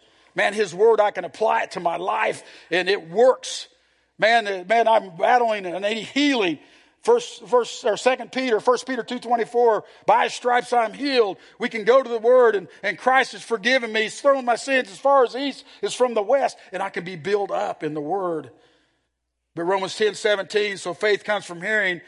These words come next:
That hearing is hearing the good news about Christ. We need to devour this word. We need to, to dig in this word.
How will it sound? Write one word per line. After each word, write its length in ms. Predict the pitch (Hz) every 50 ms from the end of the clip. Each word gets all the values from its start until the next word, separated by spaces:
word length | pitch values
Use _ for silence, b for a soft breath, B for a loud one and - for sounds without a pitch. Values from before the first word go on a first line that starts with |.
| b b b
That 220 | b 180 185 175 160
hearing 320 | 208 233 226 214 196 180
is 240 | 175 175 180 - - b b b b
hearing 260 | - 220 202 190 185
the 60 | 175
good 220 | 160 190 196 185 180
news 240 | 190 190 185 151
about 280 | 170 180 180 180 - -
Christ. 460 | - 196 196 190 180 160 - - - b b b b b b
We 160 | 165 208 220
need 160 | 220 214 170
to 100 | 170 165
devour 460 | 147 156 185 190 202 202 196 196 190
this 240 | 175 185 175 - -
word. 500 | 170 170 196 202 202 196 190 180 175 139 B B B B B
We 120 | - 170
need 200 | 190 208 202 156
to, 220 | - 190 175 165 B B B B -
to 100 | - 180
dig 400 | 160 139 131 214 233 233 226 208
in 100 | 214 202
this 220 | 202 202 - - 175
word. 480 | 175 196 214 220 214 208 190 180 160